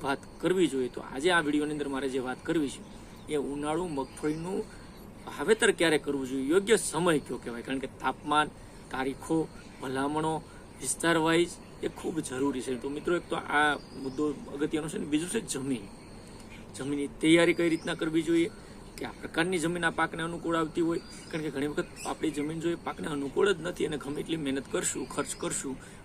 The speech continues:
વળતર નહીં મળે. તો આ બે મુદ્દા ઉપર ઉનાળુ મગફળીની અંદર વાવેતરનો સમય અને કયા પ્રકારની જમીનની તૈયારી, તો આ બે મુદ્દા ઉપર વાત કરવી છે. તો મિત્રો, વીડિયો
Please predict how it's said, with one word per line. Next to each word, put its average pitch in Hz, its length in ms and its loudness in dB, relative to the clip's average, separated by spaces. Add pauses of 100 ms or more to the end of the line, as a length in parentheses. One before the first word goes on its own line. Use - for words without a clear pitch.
વળતર 131 320 -4 (120)
નહીં 113 160 -8
મળે. - 760 -16
તો - 60 -8
આ - 340 -12
બે 208 160 12
મુદ્દા 180 280 6
ઉપર 175 240 2 (840)
ઉનાળુ 135 260 0
મગફળીની 190 540 2
અંદર 196 260 4 (340)
વાવેતરનો 123 460 -4
સમય 196 420 2 (400)
અને 135 120 -2 (300)
કયા 160 160 6
પ્રકારની 143 440 -4
જમીનની 131 400 -2
તૈયારી, 160 440 10 (540)
તો - 180 -14
આ - 20 -10
બે 151 160 0
મુદ્દા 139 240 -2
ઉપર 127 160 0
વાત 127 200 -6
કરવી 156 220 4
છે. 180 100 -2
તો 156 100 -4
મિત્રો, 139 260 -4
વીડિયો 123 280 0